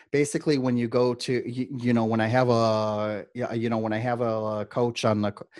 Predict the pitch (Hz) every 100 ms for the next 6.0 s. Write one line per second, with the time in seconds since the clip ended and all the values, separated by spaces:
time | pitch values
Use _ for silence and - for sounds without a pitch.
0 | - - - 123 110 107 104 101 104 101
1 | 101 107 - 131 120 117 113 117 113 110
2 | 104 104 104 101 104 117 123 - 127 110
3 | 110 117 - 110 104 101 - _ _ _
4 | 131 180 220 - 139 131 131 113 117 107
5 | 101 107 104 - 98 101 - 123 - 180